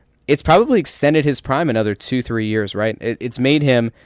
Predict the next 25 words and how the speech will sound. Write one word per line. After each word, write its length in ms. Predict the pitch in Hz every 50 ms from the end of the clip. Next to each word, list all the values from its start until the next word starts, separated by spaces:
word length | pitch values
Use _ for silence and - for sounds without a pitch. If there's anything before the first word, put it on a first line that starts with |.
| _ _ _ _ _ - 107 117 117 -
beyond 420 | 131 131 131 127 123 151 185 190
a 60 | 147
serviceable 800 | - - 156 156 160 143 143 - 139 110 120 117 113 110 113 - -
N 120 | - 123 123
H 180 | 123 117 -
L 160 | 131 117 110 104
player. 380 | - 143 156 170 151 131 131
It, 220 | 110 107 120 - _ _ -
it 140 | 117 127 104
really 300 | 120 147 160 170 170 151
does 260 | - 143 147 139 -
put 260 | _ - - 151 135
him 200 | 135 135 131 120
into 340 | 87 123 123 - - 127 123
an 80 | 120 117
elite 320 | 113 110 120 123 - -
category, 680 | - 117 117 135 131 113 92 87 90 95 95 98 107 - _ _ _ _ _ _ _ -
uh, 300 | - 104 104 104 104 87 -
in 160 | - 113 110
terms 300 | 101 - 123 123 120 107
of 160 | 117 113 107 104
scoring 420 | - - - 123 131 135 135 127
leaders 400 | 127 131 120 135 139 143 139 - - -
and 420 | 113 117 120 117 117 117 117 - - - -
as, 320 | - 120 123 104 - -